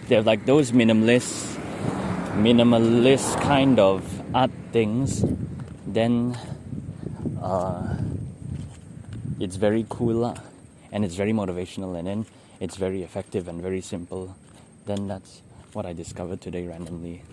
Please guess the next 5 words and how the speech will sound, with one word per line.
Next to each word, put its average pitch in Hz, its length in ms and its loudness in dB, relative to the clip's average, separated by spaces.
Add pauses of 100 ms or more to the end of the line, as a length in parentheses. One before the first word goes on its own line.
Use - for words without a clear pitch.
(140)
Then 95 320 -10 (1120)
I, 87 520 -6 (1700)
I 90 140 -6
don't 85 180 -2
know. - 160 -16